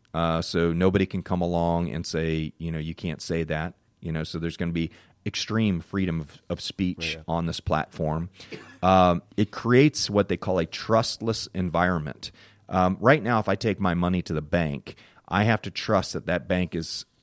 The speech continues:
Speaker 1: audits are straight and they're doing the right thing, and, you know, the owners of the bank are not,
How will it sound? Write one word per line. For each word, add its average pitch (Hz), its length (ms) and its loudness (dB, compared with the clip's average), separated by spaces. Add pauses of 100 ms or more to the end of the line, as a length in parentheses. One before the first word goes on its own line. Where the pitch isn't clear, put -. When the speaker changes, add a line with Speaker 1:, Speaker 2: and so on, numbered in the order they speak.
(120)
Speaker 1:
audits 90 360 0
are 113 80 -2
straight 101 600 2
and 78 80 -10
they're 80 80 -4
doing 92 240 4
the 87 60 2
right 92 260 2
thing, 92 440 0
and, 80 220 -4
you 87 80 -6
know, 80 160 -4
the 80 140 -4
owners 95 280 2
of 92 40 -10
the 90 80 2
bank 90 360 0
are 80 80 -4
not, 82 280 -4